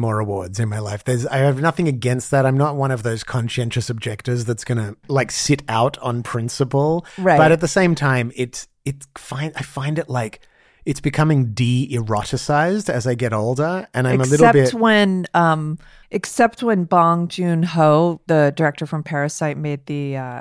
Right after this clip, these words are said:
Speaker 2: Oscars kiss each other.
Speaker 1: Oh, deeply erotic.
Speaker 2: Very erotic.
Speaker 1: Undeniable. One of those moments. I, I think there'll be a lot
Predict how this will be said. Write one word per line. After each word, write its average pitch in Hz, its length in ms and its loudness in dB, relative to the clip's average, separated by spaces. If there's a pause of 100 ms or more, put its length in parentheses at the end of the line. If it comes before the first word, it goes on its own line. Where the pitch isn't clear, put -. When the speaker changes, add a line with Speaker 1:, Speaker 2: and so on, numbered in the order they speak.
Speaker 2:
Oscars 143 600 -6
kiss - 240 -6
each 160 180 -10
other. 135 320 -6
Speaker 1:
Oh, 117 120 4
deeply 127 480 2
erotic. 101 440 -12
Speaker 2:
Very 160 300 2
erotic. 139 340 -6
Speaker 1:
Undeniable. 110 840 0
One 127 160 -2
of 143 80 0
those 123 180 -2
moments. 110 380 -4
I, 190 180 2
I 240 120 -2
think 285 180 -2
there'll 277 100 2
be 196 120 2
a 156 40 4 (220)
lot 131 240 0